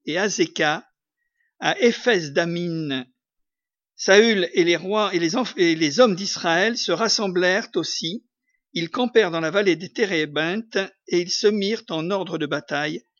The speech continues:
contre les Philistins. Alors, je m'arrête là. Nous allons ensuite développer, eh bien,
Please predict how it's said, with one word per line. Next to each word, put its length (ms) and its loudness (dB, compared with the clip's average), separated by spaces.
contre 420 -4
les 120 -4
Philistins. 500 -8
Alors, 200 -6
je 160 0
m'arrête 380 -2
là. 160 0
Nous 180 -4
allons 400 -2
ensuite 380 -8
développer, 600 0
eh 60 -6
bien, 360 -6